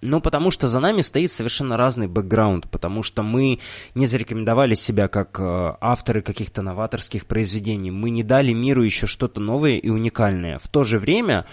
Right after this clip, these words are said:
когда Маурицио Каталани привязывает банан скотч-, э, приклеивает банан скотчем, он даёт им, этому определённый интересный посыл, он спорит с зрителем, он говорит про то, что это lipstick jokes,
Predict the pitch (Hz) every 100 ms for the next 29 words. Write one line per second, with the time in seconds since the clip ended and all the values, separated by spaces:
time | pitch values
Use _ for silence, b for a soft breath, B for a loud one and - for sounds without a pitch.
0 | - 120 110 110 110 113 113 107 98 104
1 | 107 131 233 143 98 113 110 107 95 95
2 | 87 107 104 95 - 107 95 104 92 -
3 | - 113 90 87 90 98 90 - 101 90
4 | - 76 - - - 113 107 127 - 104
5 | - 113 - 107 98 95 98 127 156 -
6 | 107 95 101 127 - 98 - 101 - 120
7 | - 90 87 - 147 120 90 95 95 -
8 | 80 - B B B B 107 104 98 104
9 | 120 - 95 87 - 95 - 92 - 110
10 | 113 - 101 90 113 104 98 - -